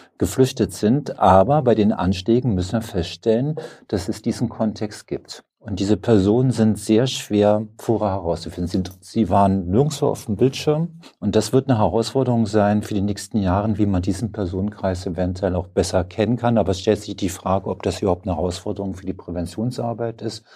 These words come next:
sondern nicht eher doch hier für die Sicherheitsbehörden. Also man darf es nicht relativieren, aber trotzdem muss man auch festhalten, die überwiegende Anzahl von Flüchtlingen,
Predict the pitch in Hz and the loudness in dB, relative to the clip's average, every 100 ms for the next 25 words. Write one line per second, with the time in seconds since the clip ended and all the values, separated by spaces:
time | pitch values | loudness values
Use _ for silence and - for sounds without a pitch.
0 | - - _ - 101 98 95 - 95 85 | -20 -20 _ 2 2 2 0 0 0 0
1 | 87 - 104 - 92 80 107 120 104 101 | -2 -2 -2 -2 -4 -2 0 0 -2 -2
2 | - 104 95 101 104 104 104 98 98 - | -4 -4 0 0 0 -4 0 2 2 2
3 | 104 98 104 98 - 104 104 - _ - | -2 0 -2 -4 -8 -4 -4 -6 _ 0
4 | 101 101 98 85 95 120 139 143 - 95 | 0 0 -4 -4 0 0 0 -4 -4 -6
5 | 92 117 110 - 101 104 131 117 110 - | -2 -4 -4 -2 -2 -2 -4 -6 -4 -4
6 | 104 - 113 110 117 127 - - _ - | -4 -2 -2 0 -2 -6 -10 -20 _ 0
7 | 104 92 92 _ _ 139 151 127 131 135 | 2 0 -8 _ _ 0 2 0 -2 -2
8 | - 101 104 113 - 98 90 104 101 - | -6 -8 -8 -10 -6 -8 -6 -8 -8 -8
9 | 113 117 123 | -6 -4 -4